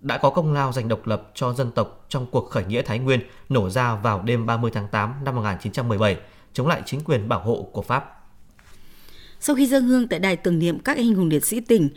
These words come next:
Speaker 2: các đồng chí lãnh đạo tỉnh và các đại biểu đã chia thành các đoàn đến dâng hương tưởng nhớ Chủ tịch Hồ Chí Minh, Đại tướng Võ Nguyên Giáp và các anh hùng liệt sĩ tại các địa phương trên địa bàn tỉnh.
Speaker 1: Đoàn đại biểu của tỉnh do đồng chí Bí thư Tỉnh ủy Nguyễn Thanh Hải làm trưởng đoàn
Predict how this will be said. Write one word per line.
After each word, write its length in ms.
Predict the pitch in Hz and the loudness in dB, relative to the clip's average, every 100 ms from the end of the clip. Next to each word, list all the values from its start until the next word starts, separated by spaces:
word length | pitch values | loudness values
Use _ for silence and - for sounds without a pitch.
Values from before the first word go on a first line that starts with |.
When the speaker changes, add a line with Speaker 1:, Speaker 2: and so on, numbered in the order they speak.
| - | -10
Speaker 2:
các 80 | - | 0
đồng 140 | 262 175 | 2 2
chí 120 | 180 | -2
lãnh 180 | 196 247 | -2 -2
đạo 140 | - - | -2 2
tỉnh 260 | 185 151 | 2 2
và 180 | 170 165 | 0 -2
các 140 | - | -2
đại 120 | - - | -4 2
biểu 240 | 185 147 | 4 4
đã 180 | 135 143 | 2 -6
chia 220 | - 226 | 0 -2
thành 280 | 226 190 147 | 0 -2 0
các 200 | 269 - | -4 0
đoàn 300 | 180 156 147 | 0 0 2
đến 180 | 151 196 | 0 0
dâng 220 | 226 202 | 0 2
hương 260 | 202 190 | 4 2
tưởng 260 | 170 180 147 | 2 2 2
nhớ 220 | 156 170 | 2 0
Chủ 120 | 233 220 | 2 0
tịch 200 | 156 175 | 0 -2
Hồ 80 | |
Chí 160 | 151 - | -2 0
Minh, 220 | 180 185 180 - - - | 6 4 4 -10 -20 -2
Đại 120 | 202 | -2
tướng 220 | 185 185 202 | 2 2 2
Võ 100 | 233 | 0
Nguyên 200 | 214 185 | 0 0
Giáp 220 | 240 285 | -2 -2
và 100 | - | -4
các 180 | 160 233 | -4 -2
anh 140 | 214 196 | -2 2
hùng 140 | 175 | 2
liệt 140 | 156 | 2
sĩ 320 | - 190 269 285 - | 0 2 2 0 -4
tại 160 | - 160 | -4 -4
các 160 | - 254 | -2 -2
địa 120 | 170 | -2
phương 300 | - 208 185 - | 2 2 2 -2
trên 260 | - 180 147 | -2 -2 -2
địa 80 | 151 | -2
bàn 140 | 143 - | -2 0
tỉnh. 140 | 147 - - - - - - - - - - | -2 -2 -20 -20 -20 -20 -20 -20 -20 -20 4
Speaker 1:
Đoàn 160 | 139 | 6
đại 80 | 160 | 8
biểu 180 | 151 123 | 6 6
của 180 | - 117 | 6 0
tỉnh 280 | - 127 104 | 2 0 2
do 120 | 165 | 2
đồng 180 | 139 104 | 0 0
chí 160 | 120 | -2
Bí 180 | 120 123 | 0 0
thư 280 | 165 143 135 - | 0 -2 -4 -2
Tỉnh 160 | 139 104 | -2 2
ủy 260 | 113 87 82 | 0 -2 -4
Nguyễn 140 | 120 143 | -4 -2
Thanh 140 | 151 | -2
Hải 260 | 123 117 87 | 2 0 2
làm 140 | 107 | -4
trưởng 220 | - 107 95 | -2 -2 2
đoàn 200 | 101 | 0